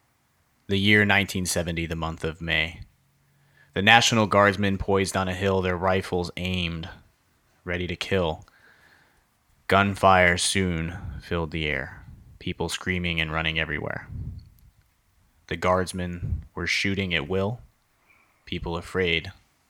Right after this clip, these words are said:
to stand still. Gunsmoke drifted in the air, bodies were scattered everywhere. Four students lay there dead,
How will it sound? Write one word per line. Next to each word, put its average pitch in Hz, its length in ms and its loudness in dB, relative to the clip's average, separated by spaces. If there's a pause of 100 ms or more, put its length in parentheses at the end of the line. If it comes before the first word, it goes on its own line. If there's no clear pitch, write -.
(500)
to - 100 -12
stand 92 320 -8
still. 82 340 -6 (1400)
Gunsmoke 104 520 0
drifted 101 360 -2
in 92 120 -6
the 90 180 -2
air, 90 320 2
bodies 87 480 -2
were 85 100 -6
scattered 80 540 -2
everywhere. 80 680 -10
Four 113 300 2
students 87 800 -4 (800)
lay 87 280 -2
there 85 200 0
dead, 82 380 -4